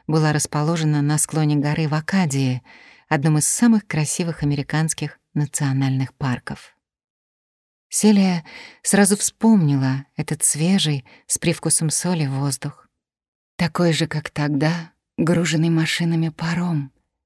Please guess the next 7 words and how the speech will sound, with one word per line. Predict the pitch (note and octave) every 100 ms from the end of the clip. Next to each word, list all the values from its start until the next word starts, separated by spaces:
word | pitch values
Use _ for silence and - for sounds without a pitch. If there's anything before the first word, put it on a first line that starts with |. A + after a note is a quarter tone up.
| _
что | - - D3
медленно, | C#3+ E3+ G3 D#3+ C#3+ C#3 C3+ - _ _
почти | D#3+ D3+ - D#3+
незаметно | D3+ D3 D3 G3 - C#3
отходит | C3+ - D#3+ D#3 -
от | - -
причала. | C3 - C3+ B2+ C3+